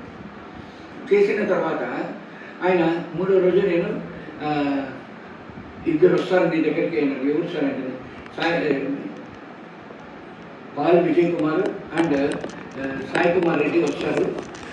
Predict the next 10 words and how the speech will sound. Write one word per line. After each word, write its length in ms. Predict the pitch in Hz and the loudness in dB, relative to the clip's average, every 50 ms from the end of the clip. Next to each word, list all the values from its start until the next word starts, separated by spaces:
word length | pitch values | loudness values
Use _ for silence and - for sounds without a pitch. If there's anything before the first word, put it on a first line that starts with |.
| - 156 | -2 2
వారితో 480 | - 185 175 170 180 180 180 170 165 | 4 4 4 4 2 2 2 2 2
కలిసి 180 | 156 156 - 196 | 0 2 4 4
మీరు 300 | 180 170 165 156 156 143 | 6 6 6 4 4 4
వర్క్ 480 | 139 135 - 135 143 151 143 139 - - | 4 2 0 -2 -4 -4 -4 -6 -4 -4
షాప్ 220 | 165 - - - | -4 -4 -2 0
చేయండి 220 | 143 139 135 139 135 | 0 0 0 -2 -2
అన్నాడు. 340 | 123 123 120 120 - - - - - - - - - - | -4 -6 -8 -10 -10 -12 -14 -14 -14 -16 -16 -16 -6 2
"సరే 180 | 170 175 185 - | 8 8 8 8
స్వామి" 340 | - - 151 139 139 139 | 8 4 2 4 4 4
అంటే 220 | 131 - - - | 2 2 -4 -6